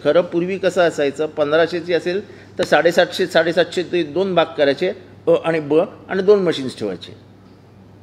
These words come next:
यावेळेस सगळीकडे एकच मशीन, त्यामुळे मतदान पूर्णच होऊ शकलं नाही. मतदान करायला लोकांना चार चार तास लागले.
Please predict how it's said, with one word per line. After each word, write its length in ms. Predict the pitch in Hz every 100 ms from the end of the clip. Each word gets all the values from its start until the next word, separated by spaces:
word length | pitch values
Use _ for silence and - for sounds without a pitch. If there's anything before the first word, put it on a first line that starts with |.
| - - - -
यावेळेस 300 | 202 220 214
सगळीकडे 400 | 208 233 233 240
एकच 360 | 226 226 247 196
मशीन, 400 | 165 131 98 85 - - - - - - -
त्यामुळे 280 | 165 180 185
मतदान 520 | 175 165 180 185 185
पूर्णच 380 | 180 180 202 185
होऊ 100 | 160
शकलं 320 | 131 127 120
नाही. 140 | 113 - - - - - -
मतदान 460 | 147 151 190 208 214
करायला 400 | 196 190 190 196
लोकांना 480 | 175 160 180 180 196
चार 380 | - 185 147
चार 300 | 147 - 196
तास 480 | 190 - 190 185 -
लागले. 360 | 147 98 87